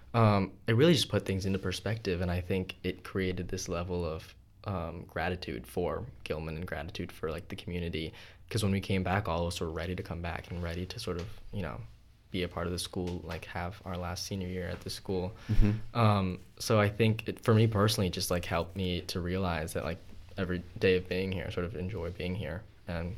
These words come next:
Speaker 1: 'cause there was a point where, like, you couldn't come into school, you couldn't hang out with your friends, you couldn't talk to people in the hallways.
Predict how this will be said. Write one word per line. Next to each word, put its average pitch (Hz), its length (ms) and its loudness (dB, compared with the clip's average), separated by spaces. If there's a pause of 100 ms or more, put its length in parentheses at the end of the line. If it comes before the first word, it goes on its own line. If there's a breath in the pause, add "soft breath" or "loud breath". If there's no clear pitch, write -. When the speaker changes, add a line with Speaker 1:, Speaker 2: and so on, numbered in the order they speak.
Speaker 1:
'cause 92 180 -2
there 95 100 4
was 95 100 2
a - 40 -8
point 95 340 0
where, 87 140 2
like, 82 260 -2
you 95 140 2
couldn't 107 180 0
come 98 120 0
into 85 120 -2
school, - 260 -2
you 95 100 -2
couldn't 90 240 -4
hang 90 140 0
out 82 60 -4
with 87 100 -6
your 90 80 -4
friends, 90 320 -4
you 92 60 -6
couldn't 90 200 -6
talk 87 240 -6
to - 60 -18
people 98 180 -6
in 92 40 -4
the 90 60 -4
hallways. 90 440 0